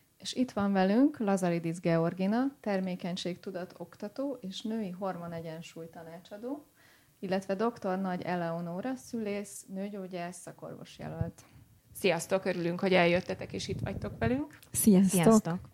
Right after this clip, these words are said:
Speaker 2: Fussunk is akkor neki gyorsan a termékenység tudatnak.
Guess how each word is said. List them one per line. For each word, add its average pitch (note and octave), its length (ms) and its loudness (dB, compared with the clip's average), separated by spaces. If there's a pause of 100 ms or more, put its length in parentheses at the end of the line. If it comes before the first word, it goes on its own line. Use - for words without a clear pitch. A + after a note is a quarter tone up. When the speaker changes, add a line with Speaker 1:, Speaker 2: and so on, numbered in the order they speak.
(200)
Speaker 2:
Fussunk G3 460 -2
is E3+ 140 -4
akkor F#3 320 2
neki F#3 460 -2
gyorsan F3 580 0
a E3 260 -2
termékenység E3 960 -2
tudatnak. F3 840 -2